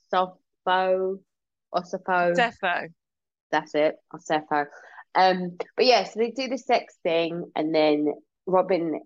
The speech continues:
Speaker 1: and Wendy get into it, and Robin does the thing that everyone seems to be shocked at. Everyone's saying that Robin is activated this season.
Speaker 2: 'Cause
Speaker 1: I
Speaker 2: she's
Speaker 1: disagree
Speaker 2: not
Speaker 1: with
Speaker 2: up Giselle's ass?
Speaker 1: No, the, they think that she's, like, standing up for herself more, kind of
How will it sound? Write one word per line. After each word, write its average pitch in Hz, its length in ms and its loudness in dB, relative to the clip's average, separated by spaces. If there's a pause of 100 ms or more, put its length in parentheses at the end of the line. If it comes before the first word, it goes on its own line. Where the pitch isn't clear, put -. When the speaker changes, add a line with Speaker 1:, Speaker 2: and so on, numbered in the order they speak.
(100)
Speaker 1:
and 160 420 0
Wendy 165 380 -2
get 156 180 0
into 185 360 -6
it, 160 300 2
and 160 220 -8
Robin 156 320 -2
does 139 360 -2 (220)
the 160 80 -4
thing 190 240 -4
that 180 160 -4
everyone 277 360 -2
seems 285 280 -4
to 220 40 -20
be 214 100 -4
shocked - 400 -2
at. 143 180 0
Everyone's 277 380 -2
saying 233 200 0
that 180 140 -4
Robin 185 300 -2
is 175 80 -8 (120)
activated - 760 -6
this 139 140 -16
season. 123 380 -6 (460)
Speaker 2:
'Cause 208 80 -20 (160)
Speaker 1:
I 214 120 4
Speaker 2:
she's 208 220 2
Speaker 1:
disagree 202 180 4
Speaker 2:
not 226 140 4
Speaker 1:
with 202 120 -4
Speaker 2:
up 202 160 -2 (460)
Giselle's 180 360 -4
ass? 170 500 -4 (160)
Speaker 1:
No, 311 260 0 (520)
the, 254 180 2 (200)
they 247 120 6
think 208 260 -6
that 202 140 -4
she's, 202 220 -6
like, 190 220 2 (380)
standing 185 880 0
up 175 300 2
for 170 100 -2
herself 160 400 -2
more, 156 180 -6
kind 160 220 -4
of 151 100 -6